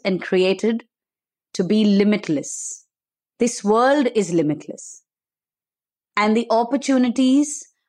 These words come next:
are just as many as the obstacles. And given this truth,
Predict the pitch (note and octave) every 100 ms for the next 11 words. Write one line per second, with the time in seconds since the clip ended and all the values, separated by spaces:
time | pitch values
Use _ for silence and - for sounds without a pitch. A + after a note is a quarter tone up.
0 | _ - G3+ - - C#4 - D#4 B3+ A#3+
1 | G#3 F#3 D#3 C#3+ _ _ - F#3 F#3+ G#3+
2 | A3 F#3 F#3 - F3 F3 D3 - - -
3 | _ _ _ _ _ _ _ - G#3 F3+
4 | B3+ C4+ A#3 F#3 C#4 - - D4+ B4+